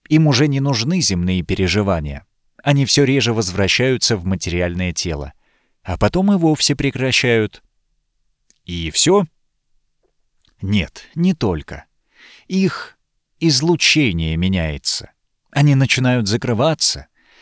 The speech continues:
а потом исчезают, отщёлкиваются.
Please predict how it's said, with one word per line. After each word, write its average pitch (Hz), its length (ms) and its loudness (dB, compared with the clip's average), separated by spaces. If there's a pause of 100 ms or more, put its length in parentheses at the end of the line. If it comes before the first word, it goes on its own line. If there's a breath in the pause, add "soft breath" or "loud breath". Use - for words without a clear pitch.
(140 soft breath)
а 101 120 -4
потом 196 340 2
исчезают, 95 800 2 (220)
отщёлкиваются. 82 1120 -2